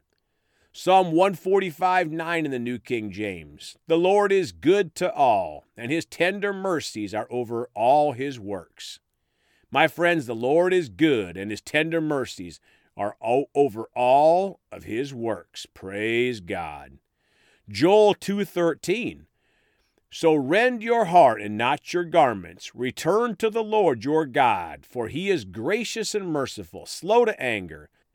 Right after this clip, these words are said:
and of great kindness, and he relents from doing harm." Folks, if we have been away from the Lord, he is always calling us to return to the Lord your God. "For he is gracious and merciful and slow to anger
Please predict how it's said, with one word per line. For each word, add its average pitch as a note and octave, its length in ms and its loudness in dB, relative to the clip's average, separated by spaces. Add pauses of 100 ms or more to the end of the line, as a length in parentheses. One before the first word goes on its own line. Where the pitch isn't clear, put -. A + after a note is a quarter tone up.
(220)
and F3+ 320 0
of G#2+ 180 -4
great C#3+ 380 0
kindness, G2+ 720 -6 (420)
and A2+ 200 -12
he F3+ 180 -4
relents D3 640 -2
from F#2+ 320 -12
doing C3+ 320 -2
harm." E2+ 520 -8 (580)
Folks, F#3+ 320 4
if G#2 100 -4
we F#3 180 -2
have G3 200 2
been G3+ 160 2
away D#3+ 400 2
from G#3 260 -4
the G#3+ 100 -4
Lord, A2 640 0 (220)
he D3 180 0
is C3+ 160 0
always D3 420 4
calling E3+ 600 4
us G2+ 240 -4
to - 160 -10
return G2+ 880 -4 (400)
to A2 100 -8
the G#2 120 -6
Lord A#2 440 -2
your B2 160 -6
God. E2 480 -10 (320)
"For C#3 160 -2
he F#3 160 2
is F#3 160 2
gracious D#3 720 -4
and A#2 140 -8
merciful A#2+ 680 -4
and F#2+ 140 -16
slow D3+ 560 0
to - 240 -8
anger F#2 540 -8